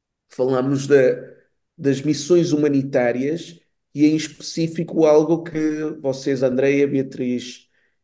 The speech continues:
e Filipa, fizeram na Guiné-Bissau e, e de um aspecto que eu quero realçar e que fiquei tão contente de ver publicado na nossa revista,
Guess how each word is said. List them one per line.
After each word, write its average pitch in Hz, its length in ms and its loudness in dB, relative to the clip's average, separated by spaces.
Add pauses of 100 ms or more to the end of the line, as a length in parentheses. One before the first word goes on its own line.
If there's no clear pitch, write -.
e 127 220 -8
Filipa, 131 840 -2
fizeram 123 440 2
na 127 120 0
Guiné-Bissau 120 880 -4
e, 151 720 -6
e 151 40 -2
de 139 60 -6
um 156 120 0
aspecto 143 540 0
que - 100 -6
eu 131 60 -2
quero 135 300 2
realçar 131 540 0
e 110 100 -4
que 110 60 -12
fiquei 131 340 -6
tão 147 180 2
contente 139 420 0
de - 60 -14
ver 135 200 0
publicado 127 480 -4
na 123 100 -2
nossa 120 300 -6
revista, 135 580 -8